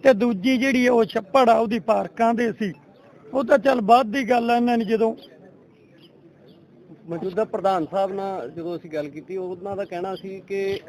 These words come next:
Speaker 2: ਵਿਰੋਧੀ ਧਿਰ ਸਿਰਫ ਸਿਆਸਤ ਕਰ ਰਹੀ ਹੈ, ਜਿਹੜੇ ਆਮ ਲੋਕ ਹੈ ਉਹ ਸਾਡੇ ਨਾਲ ਹੈ। ਤੁਸੀਂ
Speaker 1: ਨਹੀਂ ਜੀ, ਨਹੀਂ।
Speaker 2: ਆਮ ਬਸ਼ਿੰਦੇ ਹੋ।
Speaker 1: ਸਾਨੂੰ ਨਾ ਤਾਂ ਪਹਿਲਾਂ ਪੁੱਛਿਆ ਗਿਆ,
Speaker 2: ਹਾਂ।
Speaker 1: ਨਾ ਅੱਜ ਪੁੱਛਿਆ। ਨਾਲ ਕੌਣ ਆ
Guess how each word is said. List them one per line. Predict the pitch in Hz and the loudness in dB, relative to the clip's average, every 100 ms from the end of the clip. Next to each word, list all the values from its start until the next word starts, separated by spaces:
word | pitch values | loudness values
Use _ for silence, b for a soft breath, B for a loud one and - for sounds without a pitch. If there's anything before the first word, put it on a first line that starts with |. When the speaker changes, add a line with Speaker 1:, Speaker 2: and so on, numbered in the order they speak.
| 160 | -10
Speaker 2:
ਵਿਰੋਧੀ | 156 165 214 208 | -8 -8 -10 -8
ਧਿਰ | 208 170 | -6 -6
ਸਿਰਫ | 180 175 165 | -8 -10 -8
ਸਿਆਸਤ | 175 160 180 | -6 -6 -6
ਕਰ | 170 151 | -4 -4
ਰਹੀ | 170 | -4
ਹੈ, | 190 | -8
ਜਿਹੜੇ | 190 180 - | -4 -6 -4
ਆਮ | 170 170 | -6 -4
ਲੋਕ | 170 180 165 | -4 -6 -6
ਹੈ | 202 | -8
ਉਹ | 180 202 | -6 -6
ਸਾਡੇ | 185 165 165 | -4 -4 -4
ਨਾਲ | 151 127 | -4 -4
ਹੈ। | 120 | -6
ਤੁਸੀਂ | 131 170 160 190 | -8 -12 -12 0
Speaker 1:
ਨਹੀਂ | 202 233 262 262 | 4 6 6 4
ਜੀ, | 226 | 0
ਨਹੀਂ। | 202 170 | -2 -4
Speaker 2:
ਆਮ | - - - - | -10 -20 -20 -18
ਬਸ਼ਿੰਦੇ | 165 - 151 170 | -16 -12 -10 -10
ਹੋ। | 160 160 196 | -10 -8 2
Speaker 1:
ਸਾਨੂੰ | 220 226 262 | 4 6 4
ਨਾ | 240 226 | 6 4
ਤਾਂ | 254 | 2
ਪਹਿਲਾਂ | 214 220 214 240 | 0 0 2 2
ਪੁੱਛਿਆ | 233 - 226 208 | 0 -2 0 0
ਗਿਆ, | 208 196 - - | 0 -4 -6 -12
Speaker 2:
ਹਾਂ। | 147 | -4
Speaker 1:
ਨਾ | 190 220 277 | 4 6 6
ਅੱਜ | 269 185 | 4 0
ਪੁੱਛਿਆ। | 165 - - 147 - - - - 277 285 233 220 226 240 214 - 185 226 269 294 294 - 370 370 247 214 - 233 - 220 - | -8 -10 -10 -12 -12 -16 -16 -16 -16 -16 -16 -16 -14 -14 -10 -10 -10 -10 -10 -10 -10 -10 -10 -10 -12 -14 -14 -14 -12 -12 -4
ਨਾਲ | 185 208 233 262 285 | 2 6 8 8 4
ਕੌਣ | - 285 302 | 2 0 2
ਆ | 294 | 2